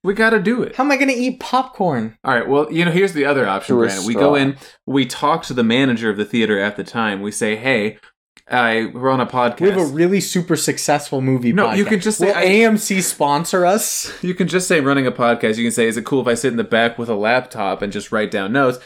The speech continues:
Speaker 1: He'll say, "No, in case you're a bootlegger." So,
Speaker 3: Yeah.
Speaker 1: there is one option of notebooks.
Speaker 2: Okay.
Speaker 1: That second option was a lie.
Speaker 2: Anyway, we're doing Cocaine Bear. We hope you enjoyed Chef.
Speaker 1: Oh, yeah, we're still
Speaker 2: Um,
Speaker 1: recording, sorry.
Speaker 2: season seven. Uh,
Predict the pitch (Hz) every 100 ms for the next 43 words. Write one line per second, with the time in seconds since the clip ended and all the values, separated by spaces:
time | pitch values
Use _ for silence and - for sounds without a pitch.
0 | - 151 143 147 131 123 127 117 110 113
1 | 110 113 104 90 101 87 85 73 - -
2 | _ _ - 110 104 101 - - - -
3 | 131 135 127 117 120 104 98 - 95 87
4 | 87 82 - - - _ _ _ _ _
5 | _ _ - 123 98 _ - 110 98 -
6 | - 120 117 110 113 101 87 80 50 -
7 | 185 226 220 208 196 190 196 185 185 180
8 | - 156 151 147 143 135 143 131 165 180
9 | 196 185 160 160 147 - - 143 131 131
10 | - _ - 117 101 131 135 139 120 90
11 | 73 - - - 202 190 190 170 180 170
12 | 160 170 165 156 _ _ _ _ _ 160
13 | 165 147 127 127